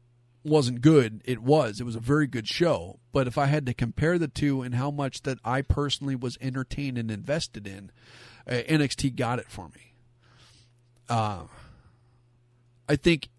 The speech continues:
I think Dynamite had better pacing throughout the, throughout the whole night. And N X T got me from the beginning. It kinda held me on a little bit throughout the night,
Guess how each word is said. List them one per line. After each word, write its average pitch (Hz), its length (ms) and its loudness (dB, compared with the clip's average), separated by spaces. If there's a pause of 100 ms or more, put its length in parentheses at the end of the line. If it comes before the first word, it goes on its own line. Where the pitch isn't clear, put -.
(100)
I 147 80 0
think 156 220 -2
Dynamite 156 440 2
had 135 180 0
better 139 180 0
pacing 135 540 -2 (1300)
throughout 139 300 6
the, 127 300 2 (320)
throughout 147 260 4
the 139 80 4
whole 139 160 4
night. 131 480 -4 (720)
And 117 200 -4
N 135 160 2
X 143 160 0
T 151 180 2
got 135 320 0
me 156 80 -2
from 147 160 -6
the 131 60 -4
beginning. 156 560 -4 (1080)
It 135 220 2
kinda 151 320 4
held 147 200 4
me 143 120 2
on 147 120 2
a 151 40 0
little 147 160 4
bit 147 180 0
throughout 143 260 2
the - 60 -6
night, 139 340 -4